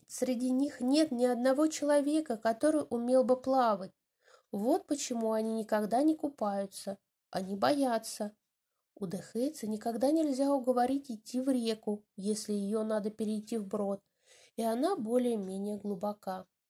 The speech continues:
А между тем на быстрине реки в лодке, когда и хороший, опытный пловец почувствовал бы страх, они вовсе не замечают опасности и работают шестами с таким видом, как будто под ногами у них твердая почва.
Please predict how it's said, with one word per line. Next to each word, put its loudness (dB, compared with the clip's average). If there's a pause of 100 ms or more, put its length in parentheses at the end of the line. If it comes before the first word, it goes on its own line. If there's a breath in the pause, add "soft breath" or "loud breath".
(960)
А -2
между -6
тем 0
на -4
быстрине 0
реки 2
в 0
лодке, 2
когда 0
и 0
хороший, -2
опытный 0
пловец 0
почувствовал -4
бы -6
страх, -2
они 2
вовсе 2
не 0
замечают 2
опасности -2 (240 soft breath)
и 0
работают 4
шестами 2
с -4
таким 2
видом, 4
как -2
будто -2
под 0
ногами 4
у 2
них -4
твердая 2
почва. 0